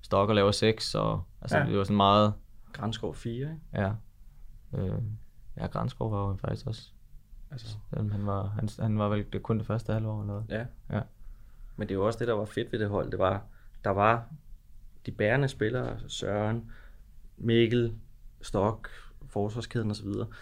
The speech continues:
Speaker 3: Men så var der også, kan man sige, de andre, der ligesom også godt kunne tage over, når der skulle være en pause,
Speaker 1: Mhm.
Speaker 3: eller ligesom alle fik ligesom succes, og det er jo en kæmpe gevinst for et hold, og, og det er jo også fantastisk trænerarbejde, at alle ligesom blev holdt til ilden.
Speaker 2: Mm.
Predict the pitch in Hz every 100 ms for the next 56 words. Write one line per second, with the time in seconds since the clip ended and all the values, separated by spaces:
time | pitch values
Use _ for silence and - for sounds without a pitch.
0 | - - - 113 113 110 113 - - -
1 | 107 107 104 98 - - - - - -
2 | - 120 95 107 113 123 110 107 110 107
3 | 107 104 - 120 110 - - - 107 92
4 | 113 107 104 110 - 90 107 107 101 92
5 | 92 107 107 82 90 95 - - - -
6 | 127 117 - - - - - 120 120 147
7 | 139 - - - - 135 - 120 127 123
8 | - 104 - 123 131 - 110 110 110 101
9 | - - - 139 139 95 107 117 - 101
10 | 98 107 117 - 85 - - 101 101 98
11 | - - 110 107 110 110 - - 123 135
12 | 117 98 65 - - - 104 113 131 127
13 | 113 110 104 107 104 117 120 131 - -
14 | 143